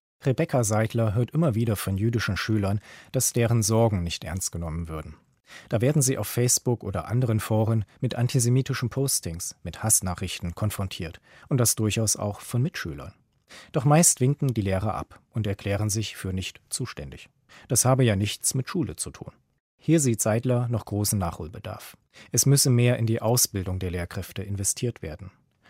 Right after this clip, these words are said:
Schüler sollten mehr über jüdische Gegenwart in Deutschland erfahren. Und Lehrer sicher sein, wenn sie mit Antisemitismus konfrontiert würden, wie sie damit umzugehen haben.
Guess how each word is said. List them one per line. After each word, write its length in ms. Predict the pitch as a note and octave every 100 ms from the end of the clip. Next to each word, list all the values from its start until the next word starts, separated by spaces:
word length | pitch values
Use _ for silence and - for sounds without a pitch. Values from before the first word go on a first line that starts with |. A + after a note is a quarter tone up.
| -
Schüler 420 | - C3 A#2+ B2+
sollten 320 | A#2 A#2+ A#2+
mehr 260 | A#2 G#2+ G#2+
über 300 | B2 A2 A#2+
jüdische 380 | A#2+ A2 - G2+
Gegenwart 480 | C3+ D3+ F2 F2 G2+
in 100 | G2+
Deutschland 460 | F#2 - F2+ E2+
erfahren. 500 | - - A#2 A2 F2+ - _ _ - -
Und 140 | B2 G#2+
Lehrer 440 | A#2+ D#3+ G#2 A2
sicher 340 | A#2 D#3+ E3 G#2
sein, 300 | G2+ G#2 -
wenn 180 | A2 A2
sie 200 | G#2+ A2
mit 120 | G#2
Antisemitismus 840 | A#2 B2 A2 A#2 A2+ B2 A#2 G#2+
konfrontiert 640 | - G2 G2 F#2+ D#3 E3 F#2+
würden, 320 | G2 B2 C3 - - -
wie 140 | B2+
sie 140 | G#2
damit 280 | G2 G2 A#2
umzugehen 600 | - G3+ - G2 F2+ D#2 D2+
haben. 300 | C#2 E2